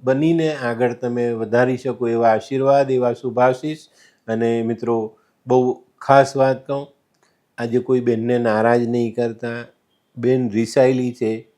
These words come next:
તો મનાવી લેજો. અને બહેનોએ પણ ખાસ ધ્યાન રાખવાનું કે ભાઈ, ભાઈને માટે આજનો દિવસ મહત્ત્વનો હોય તો એ બહેનોએ પણ ભાઈને મનાવીને આ સંબંધને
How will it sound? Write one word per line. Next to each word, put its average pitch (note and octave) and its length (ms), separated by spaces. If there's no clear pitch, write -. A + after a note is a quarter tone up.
તો A2+ 100
મનાવી A#2+ 480
લેજો. B2 440
અને A2+ 320
બહેનોએ C3 520
પણ B2+ 200
ખાસ B2 300
ધ્યાન A#2 360
રાખવાનું B2 560
કે A2 120
ભાઈ, A2 360
ભાઈને C3+ 480
માટે A#2+ 320
આજનો A2+ 360
દિવસ A#2 440
મહત્ત્વનો A#2+ 600
હોય F2 260
તો G2+ 260
એ C3+ 160
બહેનોએ A#2 520
પણ G#2+ 300
ભાઈને G2 480
મનાવીને G#2 680
આ A#2+ 160
સંબંધને A#2 520